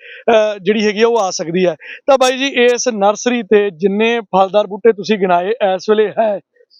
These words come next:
ਤਾਂ ਜੇਕਰ ਕੋਈ ਕਿਸਾਨ ਭਰਾ ਆਉਂਦਾ ਹੈ ਇਸ ਵੇਲੇ, ਤਾਂ ਇਹ ਸਮਾਂ ਦੱਸ ਦਿਓ ਵੀ ਇਸ ਸਮੇਂ ਤੱਕ ਜਿਹੜੇ ਫਲਦਾਰ ਬੂਟੇ ਗਏ ਆ ਉਹ ਲੱਗ ਸਕਦੇ ਆ ਤੇ ਉਹ ਜਾਇਜ਼ ਆ ਜੇਕਰ ਤੁਹਾਡੇ ਤੋਂ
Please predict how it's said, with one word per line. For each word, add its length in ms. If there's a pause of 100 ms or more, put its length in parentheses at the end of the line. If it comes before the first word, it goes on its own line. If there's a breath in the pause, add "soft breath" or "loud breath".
(360 soft breath)
ਤਾਂ 340 (160)
ਜੇਕਰ 340
ਕੋਈ 160
ਕਿਸਾਨ 360
ਭਰਾ 240 (100)
ਆਉਂਦਾ 340
ਹੈ 80 (480 loud breath)
ਇਸ 160
ਵੇਲੇ, 240 (300 loud breath)
ਤਾਂ 180
ਇਹ 360 (220)
ਸਮਾਂ 360
ਦੱਸ 220
ਦਿਓ 120
ਵੀ 100
ਇਸ 380
ਸਮੇਂ 260
ਤੱਕ 320
ਜਿਹੜੇ 260
ਫਲਦਾਰ 400
ਬੂਟੇ 320
ਗਏ 100
ਆ 160 (320 loud breath)
ਉਹ 100
ਲੱਗ 180
ਸਕਦੇ 320
ਆ 60
ਤੇ 240 (100)
ਉਹ 160
ਜਾਇਜ਼ 360
ਆ 80
ਜੇਕਰ 300
ਤੁਹਾਡੇ 300
ਤੋਂ 160